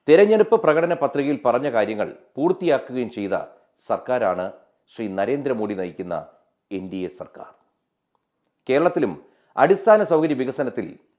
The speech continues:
കേന്ദ്ര സർക്കാർ വലിയ താല്പര്യമെടുത്ത് നിർവഹിച്ചതിൻ്റെ തെളിവാണ്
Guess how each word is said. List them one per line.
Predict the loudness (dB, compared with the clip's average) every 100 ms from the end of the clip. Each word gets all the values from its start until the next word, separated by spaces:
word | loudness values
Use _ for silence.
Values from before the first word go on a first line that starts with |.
| _ _ -4
കേന്ദ്ര | -2 0 -2
സർക്കാർ | -4 -2 -2 -2 -4
വലിയ | -6 -4 -2 -2
താല്പര്യമെടുത്ത് | -2 -2 -4 -4 -4 -6 -6
നിർവഹിച്ചതിൻ്റെ | -6 -4 -6 -6 -8 -8 -6
തെളിവാണ് | -6 -2 -2 -4